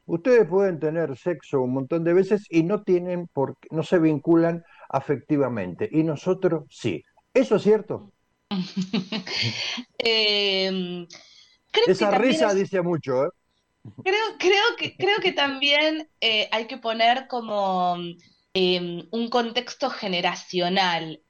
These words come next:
Speaker 2: en eso, ¿no?
Speaker 1: Sí.
Speaker 2: Mm, de repente, bueno, eh, gente de,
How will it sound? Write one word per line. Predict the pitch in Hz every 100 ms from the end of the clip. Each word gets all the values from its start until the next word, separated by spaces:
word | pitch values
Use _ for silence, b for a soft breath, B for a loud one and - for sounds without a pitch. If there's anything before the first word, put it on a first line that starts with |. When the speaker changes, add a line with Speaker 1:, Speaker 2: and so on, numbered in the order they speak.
| -
Speaker 2:
en | 170 160
eso, | 160 - - 156
¿no? | 160 180 202 233 233 B B -
Speaker 1:
Sí. | 180 175 175
Speaker 2:
Mm, | 170 180 175
de | 175
repente, | 185 196 208 214 226 226 208 190 175 -
bueno, | 180 190 185 170 165 -
eh, | 165 170 165 165 160 160 165
gente | - 185 190 190 196
de, | 180 165 151 147 156